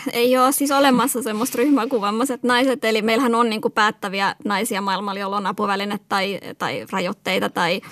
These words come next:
muuta, mut et sitten iso osa vammaisia naisiahan on, ö, äärimmäisessä köyhyydessä, eli kyllähän se lähtee sit siitä, että lähdetään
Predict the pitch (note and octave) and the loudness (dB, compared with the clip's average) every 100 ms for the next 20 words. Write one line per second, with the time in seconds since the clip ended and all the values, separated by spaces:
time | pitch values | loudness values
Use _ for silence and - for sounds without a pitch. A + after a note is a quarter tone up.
0 | - - - - G3 - - A3+ A3 F3+ | -20 -20 -18 -12 -12 -6 -2 0 0 -2
1 | G3 F#3 F3+ A3 G#3 G#3 - A#3 A#3+ A#3+ | -4 -4 -4 -4 -4 -6 -4 -2 0 0
2 | - F#3 G3 F3+ - F#3 F#3 F#3 G3+ F#3 | -2 -4 -2 -4 -4 -4 -2 -2 -2 -2
3 | F3+ F3+ E3 G#3+ F3 C3 F#3 F#3+ - - | -2 -2 -4 -4 -4 -4 -6 -8 -12 -18
4 | - - - F3+ - F3+ F3+ F#3+ G#3 - | -20 -10 -6 -4 -2 -2 -2 -4 -6 -8
5 | - F2+ B2 A2+ E3+ - F3 F#3 F#3+ F#3 | -8 -6 -4 -4 -4 -4 -2 -4 -4 -4
6 | G#3+ F#3+ G3 F#3 - - - G#3 - - | -4 -4 -2 -4 -4 -6 -8 -8 -8 -6
7 | F#3 - F#3 - G3+ F#3+ F3 | -6 -6 -6 -4 -4 -2 -4